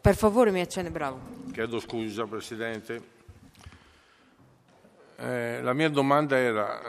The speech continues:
Speaker 2: il regolamento ok, va bene, nessun problema, però ogni regolamento si può chiamare tale se poi si applica. Per applicarlo vuol dire vedere gli agenti della polizia locale fermare quelli coi cani quanto non corrispondono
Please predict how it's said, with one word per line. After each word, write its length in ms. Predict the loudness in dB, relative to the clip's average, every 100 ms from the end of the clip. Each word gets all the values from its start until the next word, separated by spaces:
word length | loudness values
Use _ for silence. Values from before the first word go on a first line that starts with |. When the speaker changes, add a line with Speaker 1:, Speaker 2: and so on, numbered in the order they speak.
| -6
Speaker 2:
il 100 | -4
regolamento 560 | 0 2 2 0 -2 -4
ok, 260 | -2 -2
va 100 | -2
bene, 300 | -2 -2 -2
nessun 260 | -4 -8 -6
problema, 540 | -6 -4 -4 -4 -8 -12 -6
però 420 | 0 0 -2 -6
ogni 200 | -4 -2
regolamento 920 | -2 -2 -2 0 -2 -4 -4 -6 -6 -12
si 160 | -12
può 160 | -8 -8
chiamare 480 | -4 -2 0 0 0
tale 540 | 0 0 0 -4 -8
se 200 | -12 -12
poi 220 | -4 -2
si 160 | -2 0
applica. 560 | -2 -2 -10 -12 -14 -14 _ _ _ -8
Per 140 | -4
applicarlo 920 | -4 -4 -6 0 0 2 0 -2 -6 -14
vuol 200 | -8 -6
dire 220 | 0 0
vedere 880 | 0 -2 -2 -2 -2 -4 -8 -14 _
gli 140 | -6 -4
agenti 680 | -2 -2 -4 -4 -6 -8
della 200 | -4 -6
polizia 460 | -6 -8 -8 -6 -4
locale 520 | -4 -2 0 0 -4
fermare 800 | -4 -6 -2 -2 -2 -4 -8 -10 _ _ _ _ _ _ _ _
quelli 280 | -4 -2 -2
coi 200 | -4 -4
cani 400 | 0 0 2 -4
quanto 320 | -2 -2 -2
non 140 | -6 -4
corrispondono 1120 | -6 -8 -6 -6 -6 -4 -6 -4 -6 -8